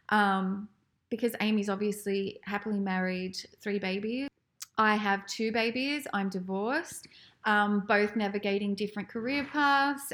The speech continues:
and yeah, but both of us experience anxiety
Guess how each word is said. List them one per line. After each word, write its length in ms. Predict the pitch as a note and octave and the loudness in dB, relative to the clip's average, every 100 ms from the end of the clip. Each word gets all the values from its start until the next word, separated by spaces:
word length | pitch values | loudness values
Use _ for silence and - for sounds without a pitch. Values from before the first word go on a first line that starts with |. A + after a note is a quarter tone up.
| - | -2
and 560 | G#3+ G#3 G#3 G3+ G3+ G3+ - - | 0 0 0 0 -2 -6 -12 -8
yeah, 280 | G#3+ F#3+ - - - - | -4 -4 -6 -10 -16 -4
but 160 | A3+ - | -2 2
both 220 | A3 A3 | 0 0
of 80 | G#3 | -4
us 160 | G#3 | -4
experience 580 | G3 - G#3 G3+ G3 G3 | -8 -8 -4 -4 -4 -4
anxiety 640 | G3 G3 F#3+ F#3+ G3 G3 | -4 -2 -2 -2 -2 -4